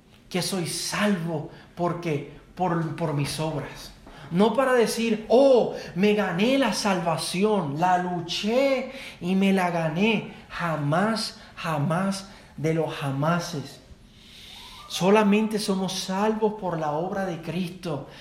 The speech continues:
La obra de Cristo es suficiente. La obra de Cristo fue hecha una vez y por todas y para siempre.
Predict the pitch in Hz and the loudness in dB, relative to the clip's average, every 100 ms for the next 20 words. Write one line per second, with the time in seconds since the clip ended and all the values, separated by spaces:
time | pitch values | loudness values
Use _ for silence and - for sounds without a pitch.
0 | - - 143 143 180 214 208 190 160 202 | -16 -2 2 4 4 4 2 0 -2 -2
1 | 220 - 196 202 - 214 202 160 - 190 | -2 -2 -2 -2 -4 -8 -8 -8 -4 4
2 | 208 226 214 196 170 - - - 175 175 | 4 4 -2 -4 -6 -10 -12 2 4 6
3 | 208 226 208 - 202 226 - - 208 208 | 4 4 2 0 0 0 0 2 2 2
4 | - - - 202 226 226 208 - 208 240 | -10 -14 2 4 4 4 -2 0 2 4
5 | 240 214 170 196 240 233 - 190 190 165 | 2 2 2 4 4 0 -4 -4 -2 -4
6 | - 202 240 247 208 208 196 175 156 - | 0 2 4 2 -2 -2 -2 -2 -4 -4
7 | 190 233 240 226 180 | 0 0 0 -2 -4